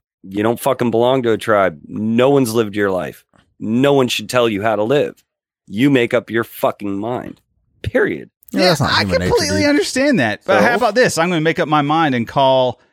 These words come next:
Speaker 3: and call what I believe something, so that people can re-, refer to it in the future.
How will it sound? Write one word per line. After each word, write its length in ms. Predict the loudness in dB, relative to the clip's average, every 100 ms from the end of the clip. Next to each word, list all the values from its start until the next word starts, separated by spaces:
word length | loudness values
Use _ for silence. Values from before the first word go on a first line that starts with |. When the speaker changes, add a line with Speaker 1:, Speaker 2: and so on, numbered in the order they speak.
| -8
Speaker 3:
and 120 | -6
call 240 | 0 2 4
what 100 | 4
I 100 | 2
believe 560 | 2 0 0 -2 -8 _
something, 680 | -8 -2 0 0 -2 -6 -8 _ _
so 260 | -2 2 2
that 260 | 2 2
people 180 | 0 0
can 200 | 0 -2
re-, 200 | -2 -4 -2
refer 400 | -4 0 2 2
to 200 | 2 0
it 80 | 0
in 60 |
the 60 | -4
future. 520 | -2 -2 -2 -6 -10